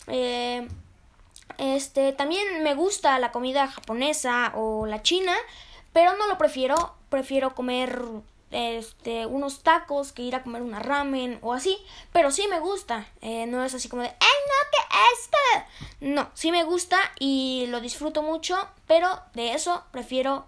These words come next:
la comida mexicana. Pueden ser unos tacos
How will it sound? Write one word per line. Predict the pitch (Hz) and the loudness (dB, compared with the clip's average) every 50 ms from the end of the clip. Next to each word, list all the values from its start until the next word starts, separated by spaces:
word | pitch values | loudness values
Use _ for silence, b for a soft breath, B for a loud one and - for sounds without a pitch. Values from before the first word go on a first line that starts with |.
| - - | -12 -8
la | 233 220 220 214 208 214 208 202 202 | -4 -2 -2 -2 -2 -4 -4 -6 -8
comida | - 220 220 220 - | -10 -10 -12 -12 -12
mexicana. | 226 - - - - 220 220 - - 427 - B B B B B B B B B | -14 -16 -14 -12 -10 -10 -10 -12 -14 -16 -18 B B B B B B B B B
Pueden | 285 277 277 269 | 2 4 4 2
ser | 269 285 262 262 | 2 0 0 -2
unos | 262 247 226 214 - - | -2 -6 -8 -8 -6 0
tacos | - 330 330 330 - - 269 262 269 269 269 277 - | 4 4 4 4 0 -4 -2 0 0 0 -2 -4 -8